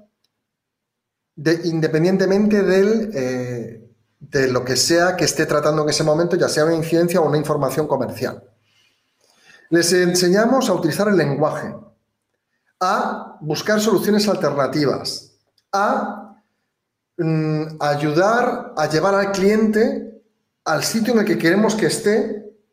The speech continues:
para que sea receptivo de lo que le estamos diciendo. Porque si alguien tiene una incidencia y está muy enfadado, por muy resolutivo que seas, es un momento diferente y requiere de una,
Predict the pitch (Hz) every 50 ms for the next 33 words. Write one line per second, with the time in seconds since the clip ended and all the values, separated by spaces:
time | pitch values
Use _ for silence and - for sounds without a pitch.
0 | _ _ _ _ _ - 147 139 139 - 147 - - 202 208 185 180 170 - 165
1 | 151 - - - 202 220 226 208 160 - 131 135 131 135 - 165 170 156 - 131
2 | 120 - 160 147 123 - - - - - _ _ _ _ _ _ _ _ _ _
3 | _ _ _ _ _ _ _ _ - 143 147 147 - - 190 190 196 185 185 185
4 | 185 180 175 175 190 208 202 - 123 113 107 101 143 139 151 165 165 160 156 -
5 | 160 165 185 196 185 180 226 - - - - - - _ _ _ _ _ _ _
6 | _ _ 135 131 127 135 143 160 202 262 277 262 240 208 - - 180 165 147 143
7 | - 220 220 175 - - 123 - - 196 185 - 160 214 - - - - - _
8 | _ _ _ _ _ _ _ _ _ _ _ _ _ _ _ _ _ _ - 147
9 | 135 - - - - - - 156 147 143 147 151 160 160 156 156 151 - 156 -
10 | 175 180 185 190 190 202 202 170 143 127 - - 170 165 165 156 135 131 147 156
11 | 156 160 175 175 - - -